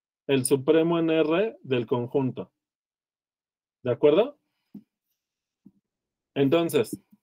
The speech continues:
una vez que demostramos que el conjunto de cotas inferiores de B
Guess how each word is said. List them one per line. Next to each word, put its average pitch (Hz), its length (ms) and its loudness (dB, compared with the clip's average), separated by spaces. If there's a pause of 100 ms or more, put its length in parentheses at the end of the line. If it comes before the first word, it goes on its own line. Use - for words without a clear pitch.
(1600)
una 240 320 8
vez 214 260 8
que 220 160 8
demostramos 147 880 0
que 139 100 2
el 131 120 -2
conjunto 190 520 4
de 190 140 4
cotas 165 340 -2
inferiores 143 640 2
de 127 140 0
B 139 280 2